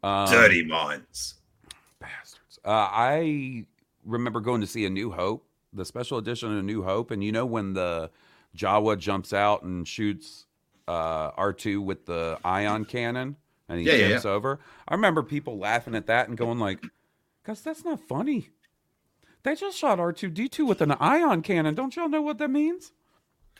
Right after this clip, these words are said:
Speaker 2: I don't reckon that's that funny either, to be honest.
Speaker 1: Yeah. I was like, "Why are you laughing at him? Man's having a hard day."
Speaker 2: Yeah, when anything happens to R two, it's, it's, it's quite brutal.
Speaker 1: Mm-hmm.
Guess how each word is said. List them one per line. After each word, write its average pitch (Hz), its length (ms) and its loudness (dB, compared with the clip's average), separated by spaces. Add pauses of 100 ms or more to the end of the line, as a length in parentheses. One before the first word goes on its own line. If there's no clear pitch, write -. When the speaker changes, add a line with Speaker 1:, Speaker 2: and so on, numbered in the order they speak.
(760)
Speaker 2:
I - 140 10
don't 392 100 12
reckon 156 200 12
that's 139 180 10
that 147 140 6
funny 190 260 12
either, 320 400 8 (220)
to 120 100 -10
be 123 100 8
honest. 175 460 4 (400)
Speaker 1:
Yeah. 294 260 -2 (300)
I - 80 -10
was 220 160 -8
like, 254 120 -8
"Why 302 100 -4
are 349 40 -2
you 359 140 -4
laughing 370 340 -4
at 113 180 2
him? 73 140 -8 (840)
Man's 269 240 0
having 240 240 0
a 202 60 2
hard 240 220 4
day." 320 280 2 (1300)
Speaker 2:
Yeah, 359 300 6
when 226 160 10
anything 320 320 6
happens 196 300 6
to 151 100 8
R 127 180 10
two, 151 220 4
it's, 107 140 0
it's, 127 180 -6 (100)
it's 143 120 -4
quite 180 340 2
brutal. 135 480 0 (520)
Speaker 1:
Mm-hmm. 175 320 -8